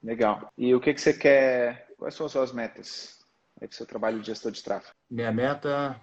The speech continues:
Speaker 2: até ano que vem, já tá come-, com, com os documentos pra conseguir abrir minha agência. C N P J e ter alguma coisa firmada, assim.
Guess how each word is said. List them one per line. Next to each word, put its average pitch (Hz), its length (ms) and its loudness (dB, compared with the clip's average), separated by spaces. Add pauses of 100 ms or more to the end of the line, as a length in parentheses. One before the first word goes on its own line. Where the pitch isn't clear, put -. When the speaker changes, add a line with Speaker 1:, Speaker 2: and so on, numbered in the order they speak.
Speaker 2:
até 110 300 -4
ano 135 220 -2
que 123 120 -6
vem, 147 600 -4 (140)
já 117 200 -4
tá 131 480 2
come-, 127 460 -2
com, 123 240 -2
com 120 100 -6
os 117 100 -6
documentos 127 520 0
pra 123 160 0
conseguir 120 320 -4
abrir 123 260 0
minha 127 160 0
agência. 107 480 -8
C - 140 -8
N 113 100 -2
P 110 180 -2
J 131 640 0 (300)
e 104 760 -6
ter 113 80 -6
alguma 110 280 -2
coisa 120 220 -2
firmada, 107 520 -2
assim. 92 280 -14